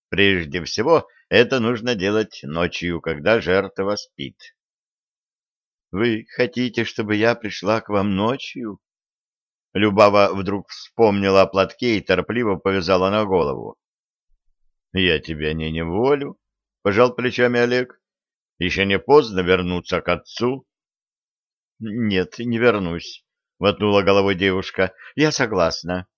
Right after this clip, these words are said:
"Если ты не сможешь уговорить его вернуться,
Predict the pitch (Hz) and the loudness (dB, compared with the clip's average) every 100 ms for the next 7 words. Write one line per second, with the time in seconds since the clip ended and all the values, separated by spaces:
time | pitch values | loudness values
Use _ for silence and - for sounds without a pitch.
0 | _ _ _ _ _ _ _ _ _ - | _ _ _ _ _ _ _ _ _ -6
1 | 101 107 101 - 98 101 95 85 104 95 | 2 2 2 0 -2 -2 -2 -2 0 0
2 | 82 92 - 107 90 80 82 78 85 90 | -2 -4 -2 -2 -2 -4 -8 -4 0 2
3 | 135 147 87 76 76 104 123 107 - - | 0 -2 -4 -4 0 0 0 -2 -4 -10
4 | 57 55 | -14 -14